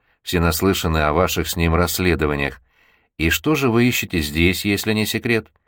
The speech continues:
Предков семьи Баскервилей, волшебных фейри? Или, может быть, хотите раскрыть загадку проклятия их рода, встретиться с фамильным чудовищем?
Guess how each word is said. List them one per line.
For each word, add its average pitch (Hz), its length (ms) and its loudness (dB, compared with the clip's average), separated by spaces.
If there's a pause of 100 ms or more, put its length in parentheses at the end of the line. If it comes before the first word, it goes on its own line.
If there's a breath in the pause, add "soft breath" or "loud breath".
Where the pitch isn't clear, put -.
(180)
Предков 127 460 0
семьи 147 240 0
Баскервилей, 80 760 0 (380 soft breath)
волшебных 151 600 0
фейри? 123 460 0 (560)
Или, 76 240 -2
может 80 280 2
быть, 80 260 0
хотите 87 400 -2
раскрыть 82 400 0
загадку 85 480 0
проклятия 85 560 -2
их 82 120 -6
рода, 104 400 0 (420 soft breath)
встретиться 110 600 -2
с - 60 -4
фамильным 110 480 2
чудовищем? 117 680 0